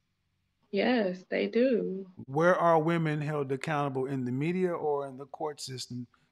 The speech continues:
Speaker 2: to the same degree as men for doing similar things?
Speaker 1: Maybe more so in the media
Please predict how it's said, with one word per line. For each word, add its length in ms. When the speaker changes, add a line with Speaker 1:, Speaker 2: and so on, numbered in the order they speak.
Speaker 2:
to 80
the 120
same 420
degree 380
as 160
men 360
for 120
doing 400
similar 440
things? 380
Speaker 1:
Maybe 420
more 360
so 280
in 100
the 100
media 840